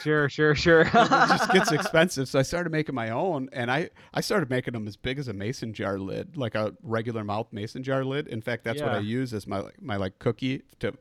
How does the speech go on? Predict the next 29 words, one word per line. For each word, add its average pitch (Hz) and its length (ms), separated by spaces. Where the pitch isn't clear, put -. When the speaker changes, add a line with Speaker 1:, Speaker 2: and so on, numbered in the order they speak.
Speaker 2:
like, 120 200
the, 98 240
what 120 60
do - 20
you 110 40
call 98 180
it, 87 60
cookie 131 260
ring 120 320
or 113 100
whatever 117 300
Speaker 1:
Yeah, 175 200
Speaker 2:
to 151 60
Speaker 1:
yeah, 165 120
Speaker 2:
form 127 120
Speaker 1:
yeah, 143 100
Speaker 2:
it. 143 60
Speaker 1:
yeah. 143 140
Speaker 2:
So 139 140
I 147 60
started 147 320
doing 117 220
that 131 260
and 123 100
putting 113 180
'em 107 120
in, 107 280
and 120 180
then 123 200